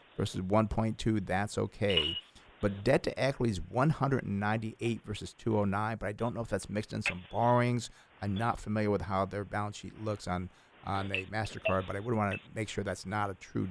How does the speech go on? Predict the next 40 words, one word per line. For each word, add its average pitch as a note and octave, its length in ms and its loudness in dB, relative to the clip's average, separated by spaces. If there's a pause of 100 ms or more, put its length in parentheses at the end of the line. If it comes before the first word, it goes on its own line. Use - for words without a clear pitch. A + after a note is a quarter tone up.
debt G#2+ 280 0
of F2+ 160 -12
a - 100 -16
hundred G2+ 260 -2
ninety-eight G2+ 280 -6
percent. F#2 440 -6
That - 120 -8
would - 200 -14
worry G2+ 220 -2
me. D#2+ 120 -10 (640)
Return E3 220 12
on D#3+ 120 10
equity, E3 400 8 (140)
wow, G#2 240 6 (240)
one C#3 240 6
hundred D#3 260 4
and A#2 100 -2
four A#2 540 6
versus G2+ 400 -4
twelve. A#2 540 6 (340)
That's G#2+ 240 4
telling B2 240 4
me A#2 60 4
they G#2+ 100 2
have G2+ 320 0
a G#2+ 140 0 (240)
very A2 480 2 (280)
low G#2 520 4
equity. - 440 8
I'll G#2+ 120 4
check - 300 -4
that G#2 180 0
when G2 100 -4
Chase - 220 -6
looks G2+ 120 -8
at F#2+ 40 -6
the F2+ 60 -8
numbers G2 220 -6
going F#2 180 -10 (120)
forward. A#2 440 6